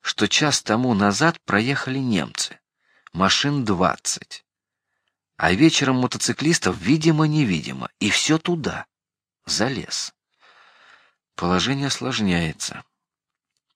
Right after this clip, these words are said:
С повозками приходится расстаться. Снимаем пулемёты,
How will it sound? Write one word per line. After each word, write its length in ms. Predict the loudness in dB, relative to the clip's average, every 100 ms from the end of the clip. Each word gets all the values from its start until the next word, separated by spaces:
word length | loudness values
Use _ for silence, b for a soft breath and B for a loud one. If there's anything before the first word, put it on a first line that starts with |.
| _ _ -8
С 160 | -6
повозками 640 | -2 0 0 -2 -2 -4
приходится 640 | -4 -4 -2 -2 -4 -4 -4
расстаться. 800 | -4 -4 -6 -8 -6 -10 -10 -20 _ _ b b b b
Снимаем 500 | -2 2 4 4 2
пулемёты, 680 | 0 2 2 2 0 -6